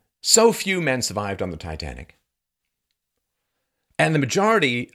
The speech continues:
of the migrants coming to Europe are fighting age men, why did the fighting age men leave behind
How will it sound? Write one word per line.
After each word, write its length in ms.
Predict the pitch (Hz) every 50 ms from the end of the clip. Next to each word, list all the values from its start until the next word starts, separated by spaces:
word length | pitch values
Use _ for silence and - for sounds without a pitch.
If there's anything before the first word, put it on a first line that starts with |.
| _ -
of 640 | - 120 117 117 113 110 107 101 95 87 - - 90 - _ _ _ _ _ _ _ _ _ _ _ _ _ _ _ _ _ _ _ _ _ _ _ _ _ -
the 420 | - 113 120 117 107 101 101 - - _ _ _ -
migrants 520 | 76 104 117 104 78 78 76 92 101 -
coming 280 | - 98 92 92 87 80
to 80 | 87
Europe 360 | 82 98 95 82 80 80 - _ -
are 100 | 85 85
fighting 340 | - - 98 98 92 85 80
age 200 | 80 78 71 -
men, 240 | 85 76 69 73 82 _ _ _ _ _ _ _ _ _ _ _ _ _ _ _ _ _ _ -
why 380 | 104 98 95 110 127 143 180
did 140 | 170 185 160
the 60 | 147
fighting 340 | - - 143 151 151 143 123
age 240 | 117 107 101 92 -
men 260 | 117 101 82 85 85 - _ _ _ _ _ -
leave 220 | 90 101 120 117
behind 480 | - 101 90 123 113 98 92 90 82 -